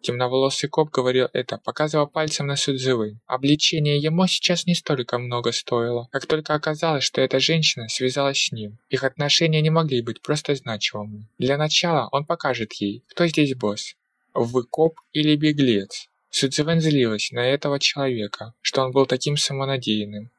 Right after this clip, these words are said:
"Если вам что-то не нравится, можете доложить мне об этом. Меня зовут Хуан Шу. Пожалуйста, не забудьте", сказал презрительно темноволосый коп. "Капитан Хуан".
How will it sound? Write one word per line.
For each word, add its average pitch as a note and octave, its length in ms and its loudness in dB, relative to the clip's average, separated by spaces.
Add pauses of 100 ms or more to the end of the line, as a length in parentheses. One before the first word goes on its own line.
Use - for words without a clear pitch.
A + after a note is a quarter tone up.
(140)
"Если D#3+ 420 0
вам E3 140 2
что-то E3+ 340 0
не E3 120 4
нравится, E3+ 440 -2
можете E3 380 0
доложить D#3 480 0
мне D3+ 260 2
об A2 140 -2
этом. G2+ 360 -6
Меня E3+ 240 0
зовут E3+ 380 2
Хуан D#3 400 0
Шу. - 420 -2
Пожалуйста, D#3+ 680 -2 (100)
не F#3+ 100 4
забудьте", B2 640 -6 (400)
сказал C3+ 400 -2
презрительно C#3 880 -2
темноволосый C#3 720 2
коп. - 280 0 (560)
"Капитан F#3 500 -2
Хуан". A2+ 640 0